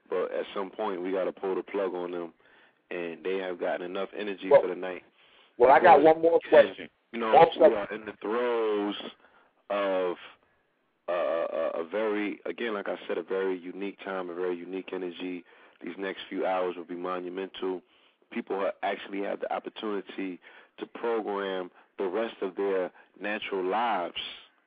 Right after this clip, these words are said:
Speaker 1: at this point. That's the window that's open. The window that's open is going to allow you to program the rest of your natural existence on this planet, and very well your continuing existence on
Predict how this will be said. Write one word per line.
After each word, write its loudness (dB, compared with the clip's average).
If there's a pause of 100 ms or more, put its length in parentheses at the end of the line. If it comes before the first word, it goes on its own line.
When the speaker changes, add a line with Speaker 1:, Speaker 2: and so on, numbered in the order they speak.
(1040)
Speaker 1:
at -2
this -4 (120)
point. -4
That's -2
the -2
window -2
that's -2
open. -4 (460)
The -2
window -2
that's -2
open -4 (340)
is -6
going -4 (100)
to -2
allow 0
you -4
to -14 (120)
program -4 (400)
the -6
rest -4
of -4
your -4
natural -4 (120)
existence -6 (100)
on -6
this -8 (120)
planet, -6 (400)
and -8
very -2
well 0 (320)
your -4
continuing -4
existence -6
on -6